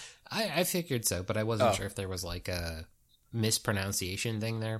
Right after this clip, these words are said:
Speaker 1: Plus, I don't really remember what I said, so I was trying to play it off not very
Speaker 2: It
Speaker 1: well.
Speaker 2: ha-, it has,
Speaker 1: So,
Speaker 2: it has
Speaker 1: um,
Speaker 2: something to do with gold or silver, if I recall.
Speaker 1: Yeah, I think so. So, I,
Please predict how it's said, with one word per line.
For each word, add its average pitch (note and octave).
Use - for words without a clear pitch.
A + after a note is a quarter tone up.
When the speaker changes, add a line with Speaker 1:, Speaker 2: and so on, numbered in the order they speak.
Speaker 1:
Plus, G#2
I G#2+
don't G2+
really F#2+
remember F2
what G2+
I F#2
said, G2+
so -
I D#2+
was E2+
trying F#2
to F2
play F#2+
it F#2
off F#2
not -
very G2+
Speaker 2:
It F2+
Speaker 1:
well. F#2
Speaker 2:
ha-, C3
it F3+
has, C4
Speaker 1:
So, -
Speaker 2:
it E3+
has A#3
Speaker 1:
um, -
Speaker 2:
something E3+
to A#2+
do A#2
with G#2
gold G#2
or F#2+
silver, F2
if -
I F#2
recall. E2+
Speaker 1:
Yeah, F#2
I F#2+
think A2+
so. E2+
So, A#2+
I, A2